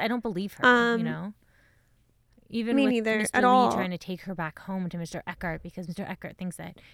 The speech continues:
Speaker 1: he owns her. It's like she's his property, you know? Like, and she obviously, like, got away or something. I just, I don't know. I just don't trust her. I've never trusted her. But
Speaker 2: Me
Speaker 1: the big
Speaker 2: neither.
Speaker 1: reveal is
Speaker 2: Not
Speaker 1: that
Speaker 2: at all.
Speaker 1: after she,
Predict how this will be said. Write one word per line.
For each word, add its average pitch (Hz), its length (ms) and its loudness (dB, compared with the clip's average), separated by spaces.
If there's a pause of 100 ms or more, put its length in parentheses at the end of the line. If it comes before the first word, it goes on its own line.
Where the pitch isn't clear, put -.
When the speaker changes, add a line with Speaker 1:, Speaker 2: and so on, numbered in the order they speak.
Speaker 1:
he - 220 -6
owns 196 300 -4
her. 160 200 -6
It's 160 220 -10
like 160 160 -8
she's 180 240 -8
his 170 120 -10
property, - 760 -12
you 180 140 -10
know? 160 300 -8 (320)
Like, 175 300 -8 (480)
and 165 160 -10
she - 120 -12
obviously, 160 260 -10
like, 160 120 -14
got 156 160 -10
away 170 340 -4
or 151 80 -6
something. 160 640 -8
I 165 60 -10
just, - 400 -16 (720)
I 185 40 -16
don't 262 140 -10
know. 170 160 -6
I 196 100 -6
just 220 180 -10
don't - 180 -16
trust - 260 -14
her. - 80 -14
I've 180 100 -12
never 202 180 -6
trusted - 420 -20
her. 156 280 -20 (1500)
But 196 200 0
Speaker 2:
Me 240 60 0
Speaker 1:
the 233 100 2
big 226 100 0
Speaker 2:
neither. 180 100 -2
Speaker 1:
reveal 208 680 -4
is 196 180 -8
Speaker 2:
Not 175 300 0
Speaker 1:
that - 20 -2
Speaker 2:
at 311 120 -4
all. 254 100 -8
Speaker 1:
after 190 240 -4
she, 180 580 -8